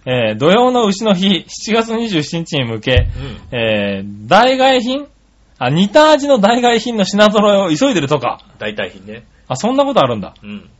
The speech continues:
Speaker 1: へー。というわけで、うなぎのかば焼きの代用品として食べてやってもいいものはどれ？
Speaker 2: うん。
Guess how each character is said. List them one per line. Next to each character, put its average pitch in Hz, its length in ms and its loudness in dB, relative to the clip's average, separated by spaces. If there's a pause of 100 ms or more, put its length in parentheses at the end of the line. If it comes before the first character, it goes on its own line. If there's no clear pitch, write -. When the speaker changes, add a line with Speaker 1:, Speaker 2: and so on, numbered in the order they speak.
Speaker 1:
へ 147 680 -2 (500)
ー。 - 20 -20
と 240 120 2
い 277 100 2
う 285 40 2
わ 285 140 6
け 196 100 -2
で、 165 380 0
う 151 80 -4
な 220 160 4
ぎ 247 80 -4
の 240 120 -2
か 208 140 0
ば 220 120 2
焼 214 240 2
き 208 80 -4
の 202 320 0
代 214 260 2
用 262 200 -2
品 240 180 -8
と 220 100 -4
し 208 60 -6
て 220 120 -4
食 214 140 0
べ 214 100 -2
て 123 120 -4
や 113 120 -2
っ 110 80 -12
て 180 140 -6
も 151 140 0
い 165 160 -2
い 127 120 -10 (100)
も 127 140 -4
の 110 80 -2
は 92 80 -6
ど 156 120 2
れ？ - 180 -2 (120)
Speaker 2:
う 135 40 -20
ん。 117 220 -16